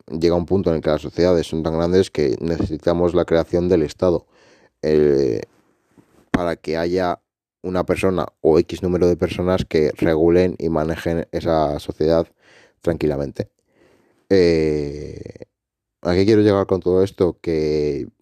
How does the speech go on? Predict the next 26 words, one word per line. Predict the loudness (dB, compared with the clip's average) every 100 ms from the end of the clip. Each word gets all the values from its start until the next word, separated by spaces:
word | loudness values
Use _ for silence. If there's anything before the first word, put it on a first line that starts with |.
| _
mi, | -14 -10 -6 -4
mi | -2 -2 -2 -2
consideración, | -2 0 2 2 2 2 2 0 _ _
eh, | 0 2 2 0 -2 -6 -12 _ _ _ _ _ _ _
el | 0 0
Estado | 0 0 0 0 -2
como | -6 -4 -2 -2 -4
regulador | -2 0 2 2 2 2
de | 2
la | 0
sociedad, | -2 0 2 2 -2 -8
repito, | -8 -4 -2 -2 -6 _ _ _ _ _ _ _ _ _ _ -8
no | -4 0 0 0 2 4 4
es | 2
necesario. | -2 -6 -4 0 2 0
Es | 0
decir, | -2 2 2 0 _ _ _ _ _ _ _ _ _ _ _ -2
mm, | 0 2
yo | 4 6
considero | 4 2 4 6 4
que | 2 -2
no | 0
es | 0
necesario | 0 0 0 2 2
que | 2 2 2
haya | 2 4 4 4 2